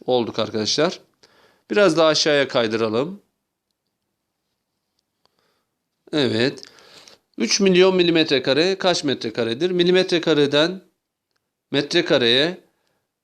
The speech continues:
santimetre kare, desimetre kare, metre kare üç basamak var. Yukarıya doğru çıktığım için altı tane sıfır silinecek. Altı tane sıfırı sildiğimizde cevap üç metre kare olarak bulunmuş olur. Yine milimetre kareden metre kareye altı sıfır silinecek demiştik.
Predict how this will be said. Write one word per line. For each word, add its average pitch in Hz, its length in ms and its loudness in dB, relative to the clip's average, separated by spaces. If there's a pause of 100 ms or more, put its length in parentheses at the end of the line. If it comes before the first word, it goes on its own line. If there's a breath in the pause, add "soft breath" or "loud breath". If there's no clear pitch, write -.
(140)
santimetre 147 600 -2
kare, 117 220 -4
desimetre 156 460 -4
kare, 160 180 2
metre 156 300 0
kare 123 160 -2
üç 147 240 0
basamak 151 440 0
var. 156 180 2 (240)
Yukarıya 165 360 0
doğru 123 200 2
çıktığım - 340 -2
için 120 200 -2
altı 135 360 0
tane 123 220 0
sıfır 135 280 -10
silinecek. 131 680 -2 (200 loud breath)
Altı 160 340 0
tane 123 220 -2
sıfırı 113 340 -12
sildiğimizde 117 680 -2
cevap 135 540 2
üç 151 200 -6
metre 110 320 -4
kare 110 180 -2
olarak 120 580 -2
bulunmuş 123 580 -2
olur. 107 300 -2 (1000 soft breath)
Yine 208 180 2
milimetre 190 420 2
kareden 131 340 2
metre 131 260 -2
kareye 139 340 2
altı 143 360 0
sıfır 120 240 -12
silinecek 131 580 -4
demiştik. 139 480 -2